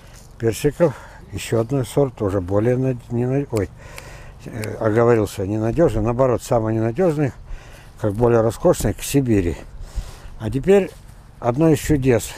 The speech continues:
будущих я вам показываю. Сбудется, не сбудется, другой вопрос. Безумство храбрых — это про нас рассказывал Максим Горький.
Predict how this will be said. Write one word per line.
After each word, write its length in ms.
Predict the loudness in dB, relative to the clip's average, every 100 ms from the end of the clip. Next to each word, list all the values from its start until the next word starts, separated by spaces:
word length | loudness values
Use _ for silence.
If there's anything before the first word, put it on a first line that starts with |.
| -10
будущих 560 | 0 2 2 0 -2
я 80 | 0
вам 120 | -2
показываю. 540 | 0 0 2 2 0 -6 -10 -14 -14 -12
Сбудется, 580 | -6 2 4 4 2 2
не 100 | 2
сбудется, 400 | 4 4 4 2
другой 260 | 4 6
вопрос. 500 | 6 4 2 0 0 -8 -20 -20 -20 -20 -20 -10
Безумство 480 | -4 0 0 0 0
храбрых — 540 | 4 4 2 -2 -2
это 200 | -4 -4
про 300 | 0 2 2 -2 -20 -20 -20 -20 -20 -8
нас 440 | 0 0 0 -6 -16 -18 -18 -20 -20 -20 -16 -10
рассказывал 720 | -6 -6 0 2 4 4 2 -2 -16 -20 -20 -20 -20 -20 -20 -20 -10
Максим 420 | -8 -6 -6 -6
Горький. 480 | -2 -2 -2 -4